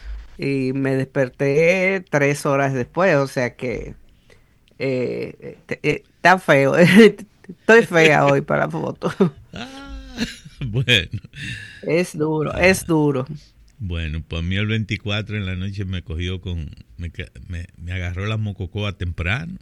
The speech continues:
Speaker 2: me acosté tempranito y me desperté como dos veces en la madrugada y yo decía, "No, pero es que es demasiado temprano, y hoy es feriado".
Speaker 1: Ujú.
Speaker 2: Y volví, eh, bueno, en total dormí como once horas.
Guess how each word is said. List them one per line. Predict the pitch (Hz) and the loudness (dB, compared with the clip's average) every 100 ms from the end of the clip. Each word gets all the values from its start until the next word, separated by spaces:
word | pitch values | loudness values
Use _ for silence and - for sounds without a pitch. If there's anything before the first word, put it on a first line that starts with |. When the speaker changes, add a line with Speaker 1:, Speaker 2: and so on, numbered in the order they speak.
| - | -10
Speaker 2:
me | 92 | -10
acosté | 90 87 - 87 | -8 -8 -8 -6
tempranito | 95 87 80 76 87 147 - - _ _ _ _ _ _ - - _ _ _ _ - - | -6 -6 -6 -4 -4 -6 -10 -20 _ _ _ _ _ _ -20 -20 _ _ _ _ -20 -16
y | - | -6
me | 95 98 | -2 0
desperté | 95 85 90 98 104 | 0 -2 -2 0 0
como | 110 110 | 0 0
dos | 107 104 | 0 0
veces | 104 104 95 92 87 - - - | 0 0 0 -2 -2 -4 -8 -12
en | 50 98 | -4 -2
la | 92 | 0
madrugada | 92 92 90 90 101 160 156 - - _ _ - | 0 0 0 -2 -4 -6 -10 -12 -20 _ _ -14
y | 87 | -6
yo | 85 | -6
decía, | 78 90 78 | -4 -6 -8
"No, | 78 76 | -10 -10
pero | 85 76 | -12 -12
es | |
que | 78 | -10
es | 76 | -10
demasiado | 73 69 78 71 | -10 -10 -10 -10
temprano, | - 69 - - 62 - - | -12 -14 -14 -16 -18 -20 -20
y | - 85 | -16 -12
hoy | 85 | -10
es | 80 | -10
feriado". | - 82 76 71 135 139 | -10 -8 -6 -6 -8 -10
Speaker 1:
Ujú. | 147 - _ - - - _ - | -14 -18 _ -20 -20 -20 _ -8
Speaker 2:
Y | 87 | -6
volví, | 90 87 90 113 | -4 -2 0 0
eh, | 110 - _ | 0 -4 _
bueno, | 107 135 98 73 _ _ _ _ _ - | -8 -6 -8 -12 _ _ _ _ _ -10
en | 104 | -6
total | 110 104 131 156 | -6 -4 -4 -2
dormí | 156 139 156 | -4 -4 -4
como | 147 139 135 131 | -4 -4 -2 -2
once | 175 147 98 | -4 -2 0
horas. | 87 87 69 - - - | 0 -2 -6 -12 -20 -20